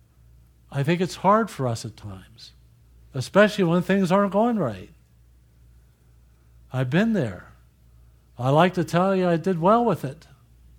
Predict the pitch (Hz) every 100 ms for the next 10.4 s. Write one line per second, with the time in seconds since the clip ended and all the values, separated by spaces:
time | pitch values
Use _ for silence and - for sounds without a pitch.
0 | _ _ _ _ _ _ _ - - _
1 | _ - 160 170 160 - 214 196 190 208
2 | 226 196 185 170 160 165 185 185 202 151
3 | 156 202 214 170 214 226 - 220 240 254
4 | 196 147 98 87 98 _ _ _ - -
5 | _ _ _ - _ _ _ - - _
6 | _ _ _ _ - 156 170 139 151 143
7 | 131 - - 175 156 - - _ _ _
8 | _ _ _ _ - _ _ _ _ _
9 | _ _ _ - _ _ _ - 110 110
10 | 101 - 92